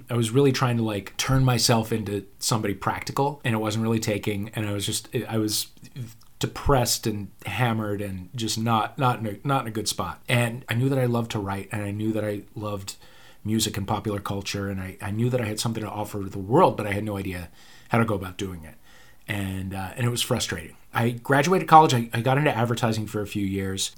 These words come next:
but I was sort of not on the creative side. I was on kind of the number crunching side. And I was just, I was frustrated because, again, I just didn't know, I didn't know, like, how to bring a, you know,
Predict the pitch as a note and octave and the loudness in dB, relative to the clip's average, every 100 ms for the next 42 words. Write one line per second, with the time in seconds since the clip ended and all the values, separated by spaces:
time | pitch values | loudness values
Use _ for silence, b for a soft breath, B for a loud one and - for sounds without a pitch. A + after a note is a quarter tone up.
0 | - A#2+ A2 - C3+ A#2+ A2+ C3+ C3 C3 | -2 2 2 2 4 2 0 0 2 2
1 | C3+ B2 G#2+ A#2+ A#2 A2 G2 - A2 F#2 | 2 0 0 2 4 4 0 -2 -2 -4
2 | F#2 F#2 F#2+ F#2+ - G2+ F#2+ G2 G2 - | -6 -6 -6 -6 -6 -6 -6 -6 -6 -8
3 | F#2+ F2+ F2 F2 E2 D#2 G#2+ A2 - - | -8 -6 -6 -6 -8 -8 -6 -2 -2 0
4 | D#3 - - - C#3+ C3+ - - - A3 | 0 0 0 0 2 2 0 -8 6 6
5 | - - - - B2 B2+ B2 F3 G#3 G2 | 6 -4 -8 -12 -2 0 2 2 2 0
6 | F#2+ C3 D3 E3 D3 D3 C#3 D#3 D#3 D3 | -2 0 4 4 4 4 2 2 2 4
7 | C3+ C3+ A#2 A2+ - B2 G2+ A#2+ A2+ G#2 | 4 2 0 2 2 2 2 2 2 -2
8 | B B B B C3 A#2 | B B B B 2 2